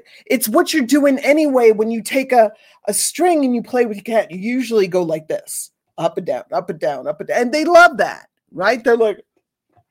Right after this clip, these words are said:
you know, this is like, it's,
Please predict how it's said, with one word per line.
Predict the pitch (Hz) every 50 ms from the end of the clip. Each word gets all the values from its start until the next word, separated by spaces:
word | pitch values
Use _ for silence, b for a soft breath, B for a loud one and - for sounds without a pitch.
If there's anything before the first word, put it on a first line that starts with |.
| _ _ _ _ _ _ _ _ _ _ _ _ -
you | - 240 214
know, | 208 208 202 202 233 233 B B B B B B _
this | 175 175 269 349 381 - -
is | 349 311 254
like, | 277 269 254 240 226 - _
it's, | - 247 226 -